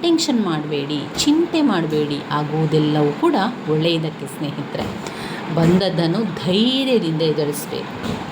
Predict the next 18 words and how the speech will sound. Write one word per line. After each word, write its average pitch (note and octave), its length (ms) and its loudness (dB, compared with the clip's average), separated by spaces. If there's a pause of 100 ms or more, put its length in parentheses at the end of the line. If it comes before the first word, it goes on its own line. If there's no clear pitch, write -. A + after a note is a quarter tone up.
(100)
ಯಾವುದೇ D#3+ 420 2
ವಿಚಾರ F#3+ 460 0
ಆಗಿರಲಿ, D3 540 -4
ಪರೀಕ್ಷೆ D3+ 480 0
ಬರ್ತದೆ. D#3 480 -2 (520)
ಜೀವನದಲ್ಲೂ G3 600 2
ಕೂಡ B3+ 200 -4 (220)
ಅನೇಕ G#3 560 0
ಪರೀಕ್ಷೆಗಳು G3 640 0
ಬರ್ತಾನೆ E3+ 540 2
ಇರ್ತದಲ್ವ, D3+ 460 0 (680)
ಅದನ್ನೆಲ್ಲ F3 720 4
ಕೂಡ D#3+ 360 0 (440)
ಧೈರ್ಯದಿಂದ G#3+ 840 2
ನಾವು D#3+ 320 2
ಎದುರಿಸ್ಬೇಕು. D#3 1300 -2 (540)
ಬಂದದ್ದು G3+ 600 2
ಬರಲಿ, D#3 640 -2